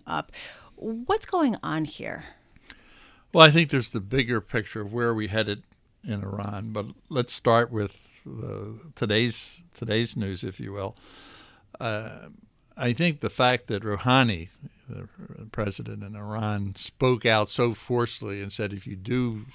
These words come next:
Speaker 2: try and sanction us, you know, be the mother of all wars." I mean, the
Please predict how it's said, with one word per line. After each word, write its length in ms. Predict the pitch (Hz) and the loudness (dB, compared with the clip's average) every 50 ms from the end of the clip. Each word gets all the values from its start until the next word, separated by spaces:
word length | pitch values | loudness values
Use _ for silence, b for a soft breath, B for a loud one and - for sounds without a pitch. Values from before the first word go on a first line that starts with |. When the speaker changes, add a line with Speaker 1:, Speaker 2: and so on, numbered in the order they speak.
| - - | -18 -8
Speaker 2:
try 220 | - - 104 95 | -4 -2 -2 -2
and 180 | 98 95 92 92 | -4 -6 -8 -8
sanction 500 | - - 101 101 101 - - - 104 101 | -6 -4 -4 -4 -4 -8 -10 -10 -8 -8
us, 240 | 101 98 - - - B B B B B B B - | -6 -8 -8 -10 -14 B B B B B B B -12
you 100 | - 110 | -10 -8
know, 80 | 104 | -8
be 140 | 98 107 107 | -6 -6 -6
the 100 | 98 101 | -6 -6
mother 340 | 104 101 110 117 110 110 107 | -2 0 0 0 2 0 -2
of 120 | 101 95 | -2 -2
all 280 | 110 104 101 101 98 101 | -2 -2 0 0 0 0
wars." 380 | 107 113 120 113 104 104 104 | 0 2 2 2 0 0 -4
I 100 | 120 113 | -6 -6
mean, 260 | 107 110 107 104 123 - | -4 -4 -4 -4 -6 -8
the 360 | 123 113 110 107 107 113 120 | -8 -6 -4 -4 -4 -6 -12